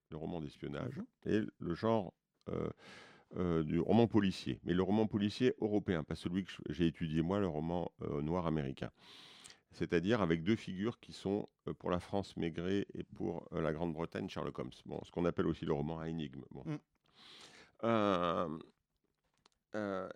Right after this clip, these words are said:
Speaker 1: et il y a une différence entre les deux. C'est-à-dire que le conspirationnisme, comme schéma, il n'est pas si présent que ça dans le roman policier originel.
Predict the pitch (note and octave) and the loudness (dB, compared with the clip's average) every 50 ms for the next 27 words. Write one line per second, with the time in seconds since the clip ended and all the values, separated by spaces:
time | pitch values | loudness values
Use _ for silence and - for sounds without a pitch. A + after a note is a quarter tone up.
0 | - _ - B2 C#3 C#3+ C3 - - A2+ B2 C#3 D#3+ D#3 C#3+ C3 C#3 - - C#3+ | -12 _ 2 6 6 6 6 4 4 4 6 6 6 6 4 2 0 0 2 2
1 | C3+ D3 C#3+ - A#2 G2+ - - G#2 G2+ G2+ G2 F2 F2+ F#2+ F#2 F2+ - _ _ | 4 4 2 2 0 -2 0 0 0 2 2 2 0 0 0 0 -2 -4 _ _
2 | _ _ _ _ _ _ _ _ - - - - G2+ F#2+ - G#2+ G#2+ G2+ G2+ G2+ | _ _ _ _ _ _ _ _ -20 -8 -4 -4 -4 -2 0 -2 -2 -2 -2 -2
3 | G#2 G2+ G2 - _ - - - G#2 G2+ G2 F#2+ F#2+ F#2 F2 F2 F2 E2+ E2 E2 | -2 -2 -2 -4 _ -14 -8 -4 -2 0 0 0 0 -2 -2 -2 -2 -2 0 0
4 | D#2 D2+ D#2+ G#2+ C3+ - - C#3 C3+ - - A#2+ G#2+ G#2 G2+ - - F#2+ G2+ A2+ | 0 0 2 0 0 2 0 -2 -2 -2 0 2 2 2 2 2 2 2 2 2
5 | C#3 D3+ D#3+ - - - _ _ - G#2 F#2+ F#2+ - - G2+ G2 G2 G#2+ A#2+ C#3+ | 2 0 -2 -8 -10 -10 _ _ -6 -4 -4 -4 -4 -2 -2 0 2 2 2 0
6 | A#3 A3+ - _ _ - - - - _ _ _ _ _ _ _ _ _ _ _ | 0 -4 -10 _ _ -20 -20 -20 -20 _ _ _ _ _ _ _ _ _ _ _
7 | _ _ _ _ _ _ _ _ _ _ _ _ _ _ _ _ _ _ _ _ | _ _ _ _ _ _ _ _ _ _ _ _ _ _ _ _ _ _ _ _
8 | _ _ - A2+ A#2 A2+ - - F3 - - _ _ _ _ _ _ _ _ _ | _ _ 0 2 2 2 2 0 -2 -2 -4 _ _ _ _ _ _ _ _ _
9 | _ _ _ _ _ _ _ _ _ _ _ _ _ _ _ _ _ _ _ _ | _ _ _ _ _ _ _ _ _ _ _ _ _ _ _ _ _ _ _ _
10 | _ _ _ _ _ _ _ _ _ _ _ _ - _ _ - - - - D3 | _ _ _ _ _ _ _ _ _ _ _ _ -20 _ _ -16 -10 -8 -8 -4
11 | - - B2 A2+ G#2+ G#2 G#2 - - G#2+ G#2 G2 F2 E2 E2+ F2 E2+ D#2+ - D#2+ | 0 2 4 4 4 4 2 0 0 0 0 0 0 0 -2 -4 -4 -6 -6 -8
12 | D#2 D2 D2 - - A#2 G#3 G#3 - _ _ _ _ _ _ _ _ _ _ _ | -8 -10 -10 -10 -10 -10 -10 -10 -14 _ _ _ _ _ _ _ _ _ _ _
13 | _ _ _ _ _ _ _ _ _ _ _ _ - - - - _ _ _ _ | _ _ _ _ _ _ _ _ _ _ _ _ -20 -20 -20 -20 _ _ _ _
14 | _ _ _ _ _ _ _ _ - G2 F#2+ D#2+ F#2 F#2+ F2 F2 F2 F#2+ G#2+ B2+ | _ _ _ _ _ _ _ _ -6 -4 -2 0 -2 -2 -2 -2 0 2 2 2
15 | D3 - - | 0 -2 -4